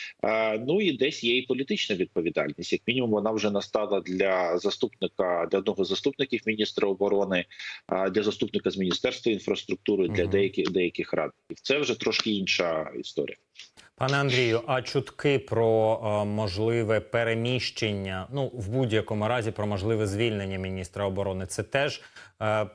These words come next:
Speaker 2: момент політичної відповідальності, чи,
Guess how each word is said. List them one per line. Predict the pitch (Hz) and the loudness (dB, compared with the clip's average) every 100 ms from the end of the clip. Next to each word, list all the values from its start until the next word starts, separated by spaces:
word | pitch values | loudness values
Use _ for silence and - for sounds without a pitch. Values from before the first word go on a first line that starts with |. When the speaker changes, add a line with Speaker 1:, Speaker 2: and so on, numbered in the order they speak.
| _ _ - | _ _ -6
Speaker 2:
момент | 123 127 131 113 98 | -2 0 0 -2 -2
політичної | 117 110 - 113 - 110 | 0 0 0 -4 0 0
відповідальності, | 107 - 117 110 117 175 196 135 - 113 | 0 0 0 0 2 0 0 -4 -4 -6
чи, | 95 - 110 104 104 | -6 -4 0 2 0